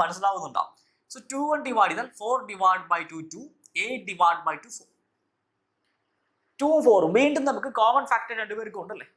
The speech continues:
ഏതാണ്? ടു ഉണ്ട്. വൺ already ഉണ്ടെന്ന് അറിയാം, വൺ കൊണ്ട് ഡിവൈഡ് ചെയ്യേണ്ട ആവശ്യമില്ല.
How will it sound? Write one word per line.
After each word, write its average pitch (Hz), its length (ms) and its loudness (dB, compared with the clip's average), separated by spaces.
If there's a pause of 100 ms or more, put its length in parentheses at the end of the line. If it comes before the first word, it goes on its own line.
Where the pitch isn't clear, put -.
(120)
ഏതാണ്? 190 240 -4 (920)
ടു 247 80 -12 (100)
ഉണ്ട്. 143 160 -2 (640)
വൺ 180 140 6 (100)
already 233 300 4
ഉണ്ടെന്ന് 202 220 -4
അറിയാം, 180 180 0
വൺ 170 160 4
കൊണ്ട് 220 180 -2
ഡിവൈഡ് 190 200 2
ചെയ്യേണ്ട 190 200 -2
ആവശ്യമില്ല. 143 300 -4